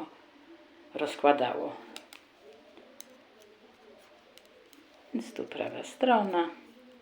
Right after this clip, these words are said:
I to cały czas robię do tego momentu, aż uzyskam tyle samo oczek, co,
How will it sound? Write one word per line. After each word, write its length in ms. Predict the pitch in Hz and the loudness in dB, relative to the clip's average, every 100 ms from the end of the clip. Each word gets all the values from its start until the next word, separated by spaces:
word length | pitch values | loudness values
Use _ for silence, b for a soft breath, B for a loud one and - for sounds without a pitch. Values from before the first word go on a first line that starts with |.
| - - - - | -20 -20 -20 -20
I 20 | - | 4
to 140 | 269 | 4
cały 320 | 269 208 180 | 4 4 4
czas 380 | 175 165 160 - B B B B - | 4 2 2 -6 B B B B -6
robię 400 | 170 160 147 156 | 0 2 4 4
do 140 | 147 | 2
tego 320 | 147 147 185 | 2 2 4
momentu, 600 | 175 151 143 131 127 143 147 | 4 6 4 2 -2 0 2
aż 200 | 160 160 | 0 0
uzyskam 720 | 170 165 151 147 - 143 147 147 - | -4 -4 -4 -4 0 2 2 0 -6
tyle 200 | 170 156 | 0 0
samo 380 | 147 151 143 139 - | 2 4 4 2 -2
oczek, 380 | 143 - 165 - | -6 -4 -4 -6
co, 460 | - - 120 165 | -8 -4 -2 -2